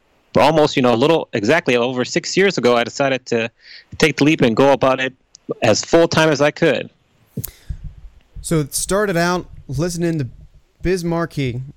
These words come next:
Speaker 2: and twenty years later,
Speaker 1: <laughs>
Speaker 2: we make this jump. Now, when you jumped into, or w-, when you made this dare into D J ing, w-, w-, was hip hop twenty years later still what you wanted to do primarily, or, uh, did you have other musical influences along the way?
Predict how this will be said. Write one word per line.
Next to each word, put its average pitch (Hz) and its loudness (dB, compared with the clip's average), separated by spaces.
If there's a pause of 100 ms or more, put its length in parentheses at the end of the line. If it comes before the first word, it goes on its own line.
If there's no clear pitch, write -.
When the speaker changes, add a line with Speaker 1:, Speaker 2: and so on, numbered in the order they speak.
Speaker 2:
and 113 -14
twenty 202 -4
years 180 -2
later, 135 0 (220)
Speaker 1:
<laughs> - -4
Speaker 2:
we 143 -4
make 151 -4
this 147 -6
jump. 143 -4
Now, 160 -2 (240)
when 185 -2
you 240 0
jumped 196 -4
into, 180 -2
or 147 0
w-, 151 -4
when 165 -2
you 170 -4
made 175 -2
this 147 -4
dare 143 -2
into 135 -4
D 135 -2
J 135 -4
ing, 135 -4
w-, 135 -8
w-, 143 -8
was 151 -6
hip 180 -4
hop 175 -6
twenty 175 -2
years 156 -2
later 151 -2
still 170 -4
what 160 -4
you 156 -4
wanted 151 -2
to 143 -8
do 147 -2 (260)
primarily, 180 -2
or, 151 0
uh, 143 -2
did 147 -4
you 165 0
have 165 0
other 160 0
musical 147 -2
influences 139 -2
along 131 -2
the 123 -2
way? 117 -6